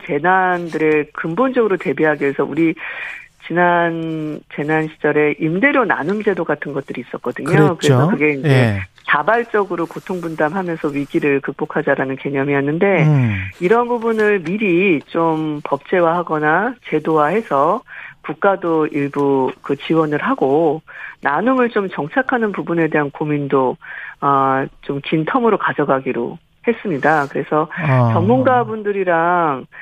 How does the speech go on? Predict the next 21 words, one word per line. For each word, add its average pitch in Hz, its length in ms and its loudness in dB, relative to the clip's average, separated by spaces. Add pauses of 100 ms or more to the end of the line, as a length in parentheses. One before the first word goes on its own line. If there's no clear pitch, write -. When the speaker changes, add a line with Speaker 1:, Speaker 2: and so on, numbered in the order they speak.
(200)
Speaker 1:
법제화 202 560 2
내지는 160 840 0
규정화할 190 560 0 (100)
수 156 80 -4
있는 139 240 -4
것들이 135 360 -4
있는지 151 840 2 (420)
논의를 214 480 2
지금 151 240 -4
거치고 147 420 -8
있거든요. 143 680 -2
Speaker 2:
아, 123 440 2
그렇군요. 160 440 2
Speaker 1:
그래서, 120 340 0 (120)
네, 160 400 0
그런 226 300 2
것들이 202 520 0
자립 170 360 0
자생력 160 540 -2
강화를 147 500 -2
위해서 139 480 0